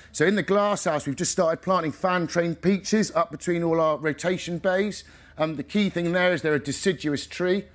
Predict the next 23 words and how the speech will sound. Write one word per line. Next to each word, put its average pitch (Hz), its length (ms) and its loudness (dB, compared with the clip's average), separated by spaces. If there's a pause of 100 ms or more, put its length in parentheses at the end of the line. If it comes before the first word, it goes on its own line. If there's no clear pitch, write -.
(300)
So 151 180 0
in 175 200 0
the 156 80 0
summer, 196 460 0 (100)
when 143 120 -2
it's 143 160 -4
really, 160 220 0
really 151 220 0
hot, 190 300 -2
they 143 100 -4
cast 143 360 -4
dappled 143 320 -4
shade 180 300 0
in 143 80 -2
the 127 60 -2
glasshouse. 175 640 -4 (260)
That 131 200 -4
drops - 360 -2
the 160 100 -8
temperature 139 500 -4
in 117 80 -2
the 113 60 -4
glasshouse. 165 680 -2